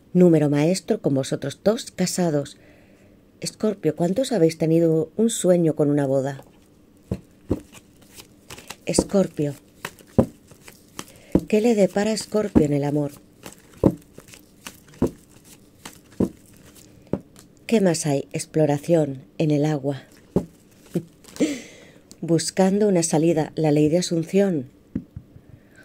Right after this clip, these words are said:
Tenemos números angelicales, ellos los envían, te los muestran, y la ley de asunción.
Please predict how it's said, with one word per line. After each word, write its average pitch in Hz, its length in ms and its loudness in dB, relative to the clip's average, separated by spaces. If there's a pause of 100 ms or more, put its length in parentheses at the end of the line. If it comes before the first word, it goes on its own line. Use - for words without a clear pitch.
(680)
Tenemos 185 880 2 (160)
números 180 580 4
angelicales, 160 920 0
ellos 143 360 2
los 143 180 0
envían, 151 460 2
te 165 100 0
los 135 180 -2
muestran, 190 580 -2 (760)
y 175 120 4
la 156 120 4
ley 147 180 4
de 180 120 2
asunción. 180 640 -2